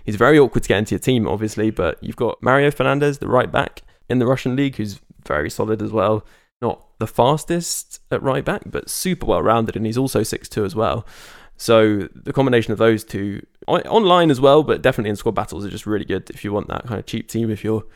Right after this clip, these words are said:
using your coins for other things at this point, or just, you know, wanna stick them in and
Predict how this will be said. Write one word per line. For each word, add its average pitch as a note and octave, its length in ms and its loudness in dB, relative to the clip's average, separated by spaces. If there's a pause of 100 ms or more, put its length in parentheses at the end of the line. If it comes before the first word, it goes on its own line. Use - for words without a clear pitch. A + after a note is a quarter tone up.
(140)
using A2 200 -4
your - 60 -8
coins A2 240 0
for - 100 -4
other G#2 140 -6
things G#2+ 240 -4
at - 60 -12
this - 140 -12
point, G#2 360 -8
or G#3 140 0
just, C#3+ 320 -4
you C3+ 80 -4
know, A2 120 -2
wanna A2 160 -2
stick - 200 -6
them A2 140 -4
in A2 160 0
and G#2 200 -6